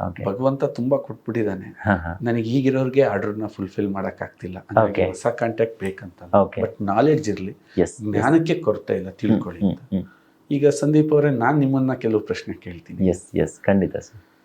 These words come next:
Speaker 2: ಹೆಸರು ಕಾಳು ತಾವು ಕೇಳಿರ್ತೀರಿ,
Speaker 1: ಹೌದು.
Speaker 2: ತುಂಬಾ ಒಳ್ಳೇದು ಅಂತ.
Speaker 1: ಹ್ಮ್, ಹ್ಮ್.
Speaker 2: ಆ, ಹೆಸರು ಕಾಳು ಒಳ್ಳೇದು, ಮೊಳಕೆ ಕಟ್ಟಿದ ಹೆಸರು ಕಾಳು ಒಳ್ಳೇದು?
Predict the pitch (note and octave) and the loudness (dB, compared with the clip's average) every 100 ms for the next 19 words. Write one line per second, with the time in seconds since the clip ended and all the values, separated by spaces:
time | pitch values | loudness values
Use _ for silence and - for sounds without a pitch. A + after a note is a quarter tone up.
0 | _ _ D3+ D#3 G3 G3 F3 E3+ B2 - | _ _ 4 6 4 4 4 4 0 0
1 | G2+ F#2 - F2+ - - G2+ E2+ E2 A2+ | -2 -4 -6 -16 -18 -2 2 2 0 2
2 | A2+ G#2 G2 F#2+ F#2 F2+ - G2 E2 D#2+ | 4 4 2 -4 -6 -10 0 0 0 -8
3 | - _ _ _ _ - B2+ B2 B2 B2 | -14 _ _ _ _ -8 -4 -2 -4 -4
4 | A#2+ - A#2 - F#3+ F#3+ D#3 B2+ G#2 G2 | -6 -6 -4 0 2 4 4 4 2 0
5 | C#3 - - A#2 C#3 E3+ G#3+ - - A#2 | -2 -4 -6 2 4 4 2 2 2 2
6 | - G#2 - F2+ F2 D#2+ E2 - - | 0 -2 -8 -10 -10 -14 -18 -20 -20